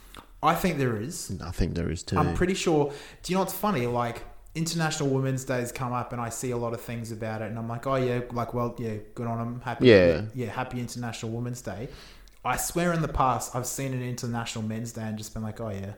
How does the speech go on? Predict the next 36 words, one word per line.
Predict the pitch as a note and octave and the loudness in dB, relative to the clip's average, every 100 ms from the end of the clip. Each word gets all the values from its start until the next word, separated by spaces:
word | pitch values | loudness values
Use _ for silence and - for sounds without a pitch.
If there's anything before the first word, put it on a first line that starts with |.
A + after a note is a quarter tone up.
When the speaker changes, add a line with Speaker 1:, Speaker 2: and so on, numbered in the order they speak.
| - - - - - | -16 -20 -20 -12 4
Speaker 1:
Like, | - | 8
Speaker 2:
Yeah. | F#2 | 8
Speaker 1:
I | C#3+ | 8
don't | G#3+ - | 4 2
think | A#3+ - - - - - - - - | 0 -2 -12 -20 -20 -20 -20 -20 -14
men | A2+ B2+ C3 B2 A#2 | -4 0 0 -2 -4
care | - A#2+ B2 A2+ | -2 0 0 -2
as | A2 | -2
much | A2 G#2 - - - - - - | -4 -6 -8 -12 -12 -18 -18 -12
about | - A#3 - | -6 -2 2
Speaker 2:
About | F2+ F#2+ | 6 6
Speaker 1:
their | - | 6
inter- | F#2+ A#2+ | 2 4
Speaker 2:
equality? | G2+ G2 G#2 A#2+ C#3 - C#3 | 6 8 6 4 0 -4 -6
Speaker 1:
ab-, | C3+ C3 - - - - - - - | -2 -4 -4 -8 -14 -16 -16 2 6
<laughs> | - - | 6 4
stop | - A#3 - | 6 4 4
that. | G#2 - - - - G#3+ - A#3 G#3+ D#3 | 2 0 12 12 12 10 8 2 4 8
Speaker 2:
<laughs> | |
Well, | D3 E3+ | 12 12
no, | F3+ D3+ | 12 12
I | D3+ G3+ | 12 12
actually | - F3 | 12 12
meant | B2+ B2+ D3 | 12 12 12
that, | B2 A2 | 12 12
but | A2+ - | 12 10
in | A2+ | 10
the | A2 | 10
opposite | A#2+ - - G#2+ | 10 10 8 10
way | A2 G#2+ | 12 12
to | G#2+ | 10
what | G#2 F2 | 8 10
you're | G2+ | 8
thinking. | - G#2 F2+ E2 F#2 - - - - - | 6 2 2 -2 -4 -12 -20 -20 -18 -8
Speaker 1:
Explain | C3 - D#3 D3 | -4 2 4 4
yourself. | A#2+ F#2 F2+ - | 4 0 -2 -2